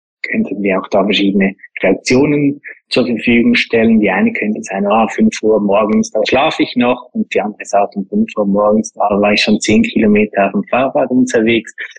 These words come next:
Einfach so, dass man das ein bisschen spielerisch macht und so die Leute mehr involviert, und dann eigentlich die ganze Geschichte weiterspinnt. Es ginge dann weiter, dass dieser User in der Zentrale auf eine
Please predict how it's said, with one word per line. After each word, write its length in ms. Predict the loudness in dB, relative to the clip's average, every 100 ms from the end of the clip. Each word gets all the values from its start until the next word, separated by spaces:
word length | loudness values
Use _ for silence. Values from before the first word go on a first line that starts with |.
| _ -2
Einfach 240 | 2 2
so, 120 | 2
dass 220 | 0 0 0
man 80 | 0
das 160 | 2
ein 60 | 0
bisschen 260 | 0 -2
spielerisch 560 | -4 0 2 2 0 0
macht 260 | -2 -2 -4
und 160 | -6 0
so 120 | 0
die 120 | 2
Leute 360 | 2 -2 -2 -4
mehr 140 | -2
involviert, 540 | 0 0 2 2 0 -4 -16 -20 -10
und 140 | -4 2
dann 140 | 2
eigentlich 240 | 2 0 -4
die 60 |
ganze 400 | 0 0 0 -2
Geschichte 480 | 0 2 0 -2 -6 -10 _
weiterspinnt. 880 | -2 0 0 -2 -2 0 0 -2 -6
Es 180 | -18 -6
ginge 280 | 0 2 2
dann 180 | 0
weiter, 380 | 2 0 0 -2
dass 200 | -2 -4 -2
dieser 260 | -2 0
User 500 | 0 2 4 2 2
in 120 | 0 2
der 200 | 0 -2
Zentrale 760 | -6 -6 -8 -2 2 2 0 -2 -12 -16 -18 _
auf 280 | -4 -2 0
eine 400 | 0 2 0 -2